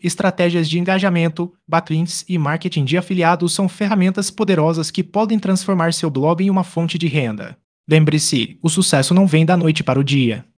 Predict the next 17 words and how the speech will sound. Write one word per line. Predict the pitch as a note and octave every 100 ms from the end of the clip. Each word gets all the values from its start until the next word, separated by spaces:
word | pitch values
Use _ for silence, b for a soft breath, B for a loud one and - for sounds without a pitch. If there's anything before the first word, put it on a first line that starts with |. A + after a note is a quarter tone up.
| _ -
É | -
preciso | G#3+ A3 F#3+
paciência, | F#3+ E3+ - C#3 C#3 E3+ F3
persistência | - A3 A3 G#3 - C#3+ D3 - D#3 -
e, | G#3+ A#3 -
claro, | - D3 D3+ D#3 _ -
disposição | F#3+ - F3+ F3+ F3+ F#3
para | G3 G3+
aprender | G#3+ F#3 C#3+ F3 - -
e |
ajustar | F#3 G3 F#3 F3+ F#3+
sua | - A3+
abordagem | G3+ F3+ C3+ D#3
ao | D#3 C3+
longo | B2+ D#3+
do | F#3
caminho. | F#3+ F3+ D3+ C3+ G#2